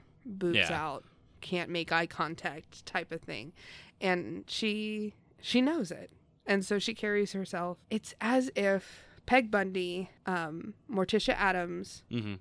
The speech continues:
Speaker 1: and Dolly Parton had a baby.
Speaker 2: <laughs>
Speaker 1: Like, that's Elvira.
Speaker 2: Mm-hmm.
Speaker 1: And I adore her.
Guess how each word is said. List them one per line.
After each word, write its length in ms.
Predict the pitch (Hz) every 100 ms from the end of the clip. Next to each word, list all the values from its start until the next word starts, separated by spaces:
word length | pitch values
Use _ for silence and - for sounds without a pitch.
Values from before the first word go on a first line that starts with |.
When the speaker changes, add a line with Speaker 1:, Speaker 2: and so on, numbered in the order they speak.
| -
Speaker 1:
and 200 | 185 180
Dolly 300 | 180 180 185
Parton 440 | - 185 180 151
had 180 | 175 170
a 40 |
baby. 500 | - 147 - 165 156 -
Speaker 2:
<laughs> 480 | 147 - - - -
Speaker 1:
Like, 180 | 185
that's 240 | 196 190 190
Elvira. 560 | 175 175 156 127 - 110
Speaker 2:
Mm-hmm. 180 | 113 117 - - -
Speaker 1:
And 340 | 196 185 180 180
I 120 | 185 180
adore 420 | 170 170 185 233
her. 380 | 196 165 185